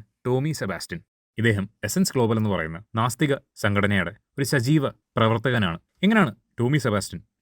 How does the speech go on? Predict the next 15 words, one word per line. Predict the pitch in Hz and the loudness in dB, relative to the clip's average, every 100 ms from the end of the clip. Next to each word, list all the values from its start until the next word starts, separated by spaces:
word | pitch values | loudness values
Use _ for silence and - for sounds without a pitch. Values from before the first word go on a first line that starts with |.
| _ - | _ -6
ഒരു | 160 - | -4 -2
ശാസ്ത്ര | 151 156 - 175 | -2 -2 -2 0
കോമാളി | 135 127 127 120 | 2 2 0 0
കൾട്ടിന്റെ | 110 123 113 - - | -2 0 -2 -4 -2
ഭാഗമായി | 98 107 117 107 | 2 4 2 2
മാറിയത് | 90 92 90 - _ _ - | 0 -2 -4 -6 _ _ -2
എന്ന് | 143 117 - - | 0 -2 -6 -8
നമുക്കൊന്ന് | 147 117 107 - | -6 -4 -6 -2
പരിശോധിക്കാം. | 120 107 95 78 - _ - | -2 0 -2 -4 -14 _ 0
നമുക്ക് | 113 139 | 2 2
ആ | 127 | 0
മൂന്ന് | 123 156 - | 0 0 0
സ്റ്റെപ്പിലേക്ക് | - 120 107 131 _ - | -2 0 -2 -4 _ -4
ഒന്ന് | 170 104 | -2 -2
പോവാം. | 78 | -8